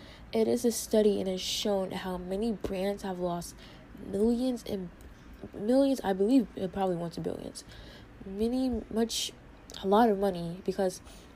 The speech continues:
they're investing in these influencers that, that's not, um, giving them the money back, because they don't have that influence. Followers do not define the influencer. You can have a person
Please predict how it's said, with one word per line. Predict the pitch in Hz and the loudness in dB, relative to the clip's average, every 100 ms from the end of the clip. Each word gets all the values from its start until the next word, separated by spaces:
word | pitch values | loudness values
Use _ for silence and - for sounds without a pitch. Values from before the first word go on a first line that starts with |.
| - | -6
they're | 214 208 | -2 0
investing | 196 190 233 - 208 190 190 - - - | 2 2 0 -2 -6 -6 -10 -16 -14 -4
in | |
these | 214 208 | -2 0
influencers | 196 - 214 214 202 196 185 | -2 -2 0 0 0 -2 -2
that, | 185 185 - | -2 -4 -4
that's | - 180 196 | -2 -2 -2
not, | 180 180 - - | -4 -4 -8 -8
um, | 185 175 170 165 - - - 190 | -6 -6 -8 -10 -16 -20 -10 4
giving | 202 190 185 | 4 6 2
them | 185 175 | -2 -2
the | 175 | -4
money | 170 170 | -4 -4
back, | 165 247 269 - - - - - | 2 4 2 -2 -18 -18 -16 -2
because | 202 - 202 - | 0 2 0 0
they | - | 2
don't | 208 208 - | 2 2 -8
have | - 202 208 190 | -8 -2 -2 0
that | 175 - | -2 -4
influence. | 170 170 - 247 240 - - - - - | -10 -6 2 2 2 -2 -14 -16 -18 -18
Followers | - - 208 220 240 | -8 0 2 4 2
do | 220 | 0
not | 202 185 - | -2 -4 -4
define | 190 - 190 190 185 | -6 -4 -6 -4 -4
the | |
influencer. | 175 196 185 185 | -4 -6 -4 -2
You | 185 226 | -2 -2
can | 294 | -2
have | 233 220 214 - - - - - - - - - - - | -2 -2 -2 -4 -20 -20 -20 -20 -20 -20 -20 -20 -4 0
a | |
person | 240 202 196 - 214 226 | 2 4 2 2 -4 -4